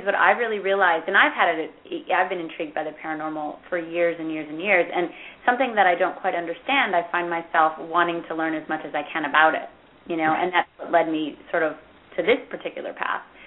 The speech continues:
Speaker 1: Um, but I find when I work with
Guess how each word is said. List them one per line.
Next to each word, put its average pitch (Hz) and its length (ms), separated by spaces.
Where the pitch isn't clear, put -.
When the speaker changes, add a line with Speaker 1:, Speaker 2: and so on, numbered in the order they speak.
Speaker 1:
Um, 156 380
but 233 80
I 233 240
find 294 240
when 269 80
I 208 160
work 214 240
with 202 80